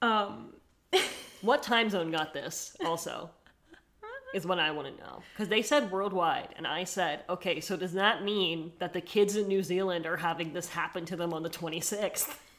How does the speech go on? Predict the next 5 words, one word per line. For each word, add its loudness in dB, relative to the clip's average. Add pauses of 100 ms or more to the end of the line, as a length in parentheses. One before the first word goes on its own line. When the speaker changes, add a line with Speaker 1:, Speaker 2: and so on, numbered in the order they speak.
(460)
Speaker 1:
So, 2 (460)
it -2
says 4
here, -2 (140)
um, 2